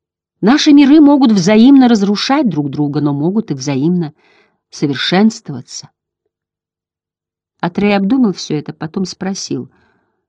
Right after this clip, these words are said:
«Что же происходит теперь?» «Над обоими мирами разразилась беда», — ответила детская королева. «Всё стало обращаться в свою противоположность.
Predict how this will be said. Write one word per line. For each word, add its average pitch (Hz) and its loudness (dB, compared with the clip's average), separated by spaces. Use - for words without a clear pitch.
«Что - -6
же 262 -4
происходит 254 -6
теперь?» - -12
«Над 220 2
обоими 254 4
мирами 180 2
разразилась 151 -2
беда», — 151 -4
ответила 127 -10
детская 120 -12
королева. 123 -12
«Всё 302 -2
стало 285 -2
обращаться 254 0
в - -8
свою 233 2
противоположность. 208 -4